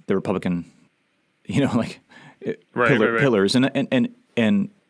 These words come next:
Speaker 1: there, there was a, there's probably a degree of overlap, a lot of overlap, uh, between the Republican ideologies and, and all that, and, and the Christian faith, but, um,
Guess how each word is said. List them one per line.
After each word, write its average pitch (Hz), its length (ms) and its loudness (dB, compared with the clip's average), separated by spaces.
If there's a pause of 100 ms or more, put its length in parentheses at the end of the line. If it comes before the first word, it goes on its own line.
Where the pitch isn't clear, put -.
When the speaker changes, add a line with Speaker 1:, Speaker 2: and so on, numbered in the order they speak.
(480)
Speaker 1:
there, 117 260 0
there 123 140 2
was 123 120 0
a, 120 100 -2
there's 117 240 0
probably 127 260 2
a 110 40 2
degree 104 240 0
of 98 100 0
overlap, 104 440 0
a 104 40 -4
lot 104 200 2
of 101 80 0
overlap, 95 460 0 (440)
uh, 92 120 -2
between 98 400 -4
the 92 120 -4
Republican 95 580 -4 (600)
ideologies 95 640 0
and, 87 260 -4
and 95 120 -4
all 90 80 -2
that, 92 280 -4 (220)
and, 101 360 0
and 107 140 -2
the 101 40 -2
Christian 101 240 -4
faith, 110 440 -2
but, 95 340 -4
um, 90 360 -4